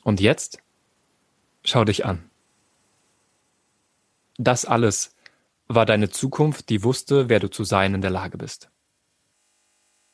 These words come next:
Das alles war dein Leuchten, das durch dich scheinen will.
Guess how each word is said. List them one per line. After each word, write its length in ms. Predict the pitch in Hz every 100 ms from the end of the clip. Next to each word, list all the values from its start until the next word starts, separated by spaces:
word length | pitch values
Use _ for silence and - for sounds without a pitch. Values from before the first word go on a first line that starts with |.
| _ _ _ _ _ _ _ _
Das 180 | 110 -
alles 280 | 131 127 120
war 120 | 113
dein 180 | 107 104
Leuchten, 560 | 101 95 - 90 85 - _ _ _ _ _ _ _ _
das 160 | 110 -
durch 220 | 98 -
dich 260 | 113 - -
scheinen 400 | 123 98 95 85
will. 240 | 90 -